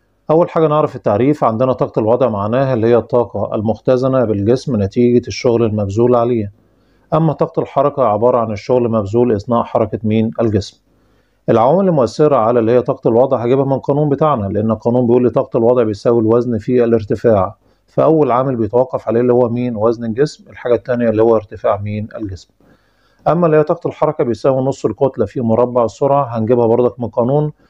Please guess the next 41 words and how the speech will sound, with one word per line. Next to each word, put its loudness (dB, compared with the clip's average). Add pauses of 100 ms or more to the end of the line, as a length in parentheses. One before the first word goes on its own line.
(160)
فعندنا -2
أول 2
حاجة -2
اللي 2
هي 2
الكتلة، 0
والحاجة -2
التانية -2
اللي 0
هي 2
مين؟ 0
سرعة -2
مين؟ 0
اللي -2
هي 4
سرعة -2 (160)
الجسم. -4 (600)
طبعًا 0
القانون -4
اللي 2
أنا 0
بستخدمه -4
في -12
الحالة 0
ديت 2
عندي 0
هنا، 0 (760)
عندي 0
هنا 0
بالنسبة -2
لطاقة -2
الوضع، 2 (300)
ط 2 (240)
واو 2
معناها -2
طاقة -2
الوضع 2
بيساوي -2
الوزن 0
في -4
الارتفاع. -2